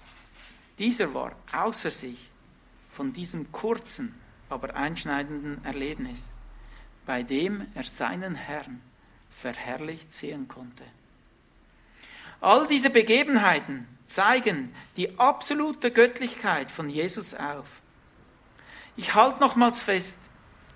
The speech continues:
wir haben anhand von der Schrift gesehen, dass Jesus absolut deckungsgleich ist wie der Vater. Jesus ohne den Vater, beziehungsweise umgekehrt,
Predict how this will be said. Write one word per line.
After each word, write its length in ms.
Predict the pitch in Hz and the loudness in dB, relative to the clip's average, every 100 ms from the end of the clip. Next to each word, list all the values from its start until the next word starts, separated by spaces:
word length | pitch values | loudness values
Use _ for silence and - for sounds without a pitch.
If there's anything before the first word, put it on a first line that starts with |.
| - - - - | -20 -20 -20 0
wir 120 | 165 | 6
haben 280 | 185 247 277 | 8 8 6
anhand 380 | 254 208 233 247 | 4 6 4 4
von 180 | 233 202 | -2 -2
der 100 | 180 | -2
Schrift 360 | 185 220 226 | 4 2 4
gesehen, 540 | 233 214 208 165 123 123 - - - - - | 0 2 2 2 0 -6 -16 -20 -20 -20 -8
dass 240 | - 156 180 | -4 -2 6
Jesus 560 | 208 277 208 131 - - - - - | 8 8 0 -8 -10 -20 -20 -14 6
absolut 720 | 226 - - 254 233 - - | 6 6 0 0 0 -2 2
deckungsgleich 840 | 226 - 233 214 - 185 185 185 | 2 4 0 0 2 4 4 0
ist 300 | 196 185 - 180 | -8 -10 -10 -4
wie 100 | 175 | 0
der 120 | 214 | 2
Vater. 440 | 202 190 - 131 120 - - - - - - - - | 2 2 -2 -10 -16 -20 -20 -20 -20 -20 -20 -20 0
Jesus 680 | 175 277 359 208 147 - - | 6 6 6 2 -2 -4 6
ohne 360 | 226 294 311 254 | 10 10 8 6
den 200 | 240 202 | 6 6
Vater, 580 | - 185 240 240 143 120 - _ | 6 8 6 2 -6 -6 -16 _
beziehungsweise 800 | - 151 - 240 226 202 185 175 | -4 -2 2 2 4 4 4 2
umgekehrt, 680 | 185 214 233 220 - 131 123 | 0 0 0 -2 -4 -10 -10